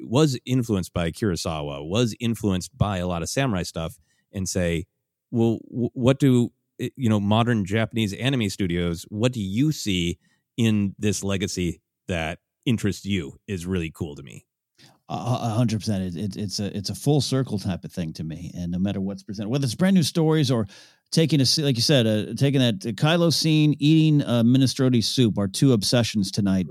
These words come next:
Speaker 2: put 'em together.
Speaker 1: <laughs>
Speaker 2: But just to, to retell it in another way,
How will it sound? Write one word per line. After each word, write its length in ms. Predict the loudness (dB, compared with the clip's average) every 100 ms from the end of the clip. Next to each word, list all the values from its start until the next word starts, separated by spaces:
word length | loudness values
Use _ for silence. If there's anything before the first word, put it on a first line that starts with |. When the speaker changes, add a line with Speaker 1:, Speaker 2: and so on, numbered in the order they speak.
| -4
Speaker 2:
put 140 | 0
'em 100 | 0
together. 380 | 0 -2 -2 -2 -4
Speaker 1:
<laughs> 140 | -10 -4
Speaker 2:
But 80 | 0
just 200 | 0 0
to, 100 | -4
to 220 | -2 -2
retell 500 | 0 0 0 0 2
it 80 | 4
in 120 | 4
another 300 | 4 4 4
way, 380 | 4 2 0